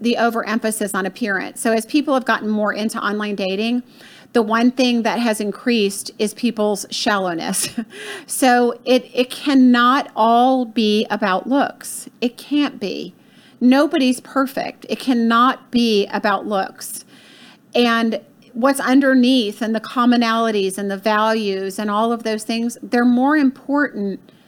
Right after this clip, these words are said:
than looks are. You can ha-, it's great to have a good-looking person that you're attracted to,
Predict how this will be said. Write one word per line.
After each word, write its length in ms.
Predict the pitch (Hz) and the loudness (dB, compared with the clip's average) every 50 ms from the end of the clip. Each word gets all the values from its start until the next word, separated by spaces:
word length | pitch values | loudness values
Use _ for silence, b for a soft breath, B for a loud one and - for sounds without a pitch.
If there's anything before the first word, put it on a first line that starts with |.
| b b _ | b b _
than 180 | - 233 233 220 | -2 0 0 0
looks 300 | 226 233 240 - - - | 0 -2 -2 -4 -6 -4
are. 200 | 196 180 185 185 | -4 -4 -2 -4
You 140 | 196 202 214 | -4 -4 -4
can 140 | 247 233 | -4 -2
ha-, 120 | 240 233 - - | -2 -4 -4 -4
it's 240 | - 233 233 - | -4 -4 -4 -4
great 260 | - - 269 285 320 - | -2 2 2 2 2 2
to 60 | 302 | 2
have 140 | 294 285 247 | 2 2 2
a 60 | 262 | 2
good-looking 500 | 247 247 247 233 247 247 - 269 240 226 | 2 0 0 2 0 0 0 0 0 0
person 420 | 220 - 240 240 247 - - 269 262 | 0 0 0 0 0 2 2 2 2
that 80 | 233 | 2
you're 160 | 185 202 214 | 2 2 0
attracted 560 | 214 196 - - 196 196 202 - - 262 247 - | 0 0 -2 -2 -2 -2 -2 -2 -2 -4 -4 -2
to, 360 | - 302 277 285 294 294 294 | 0 0 2 4 4 2 2